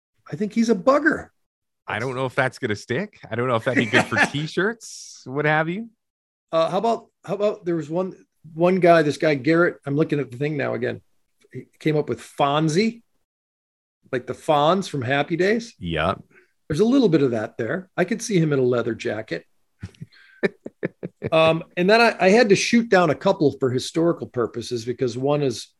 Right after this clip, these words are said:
Speaker 1: they wanted to call him the mini rocket. And I was kinda like, "Eh,"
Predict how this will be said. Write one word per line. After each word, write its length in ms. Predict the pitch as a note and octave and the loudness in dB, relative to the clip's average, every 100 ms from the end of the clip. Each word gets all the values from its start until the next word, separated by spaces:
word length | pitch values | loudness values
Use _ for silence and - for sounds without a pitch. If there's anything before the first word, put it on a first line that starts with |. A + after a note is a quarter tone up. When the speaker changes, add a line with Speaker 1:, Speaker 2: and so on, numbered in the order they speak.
| _ _ _ _ _ | _ _ _ _ _
Speaker 1:
they 160 | C#3 C3+ | -2 0
wanted 200 | C3+ B2 | 0 -2
to 40 | |
call 160 | C3+ C3 | -2 -2
him 60 | |
the 80 | A2+ | -2
mini 360 | A#2 C3 C#3 B2+ | -4 -2 -2 -2
rocket. 560 | A#2 A#2 B2+ F#3 - _ _ _ - _ _ | -2 -2 -4 -6 -6 _ _ _ -20 _ _
And 100 | B2+ | -8
I 20 | |
was 120 | A#2+ - | -8 -4
kinda 200 | C#3 C#3 | -4 -2
like, 180 | C3+ C#3 | -4 -6
"Eh," 720 | F#3+ G3 G3 F#3+ G3 F#3 | -8 -8 -8 -8 -8 -8